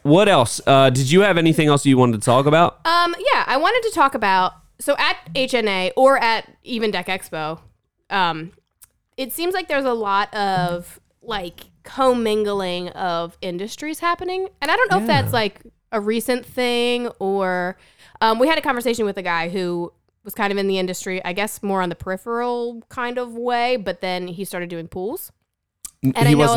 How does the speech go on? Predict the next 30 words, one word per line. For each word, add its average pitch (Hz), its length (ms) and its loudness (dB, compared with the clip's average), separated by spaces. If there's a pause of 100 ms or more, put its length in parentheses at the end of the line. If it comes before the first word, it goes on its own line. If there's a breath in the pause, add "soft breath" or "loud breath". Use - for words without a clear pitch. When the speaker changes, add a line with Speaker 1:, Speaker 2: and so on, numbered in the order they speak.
Speaker 1:
in 110 60 6
Speaker 2:
lot 110 60 4
Speaker 1:
the 113 60 4
Speaker 2:
of - 40 4
Speaker 1:
industry 104 320 2
at 90 80 2
all. 101 380 2 (320)
If 107 140 0
you're 110 160 2 (140)
the 104 160 2
man 101 220 4
that 95 80 4
I'm 101 120 4
thinking 90 300 -2
of. 85 240 -6 (480)
Speaker 2:
Oh, 220 100 2
he 208 140 0
wasn't? 262 360 0 (440)
Speaker 1:
The 120 80 0
so-, 131 240 4
the 120 180 4
guy 120 280 4
that, 117 240 4 (160)
uh, 110 580 4 (600)
is, 104 140 -2
like, 98 140 2
River 101 280 2
Pools 120 420 2
or 127 100 0
something. 131 420 -2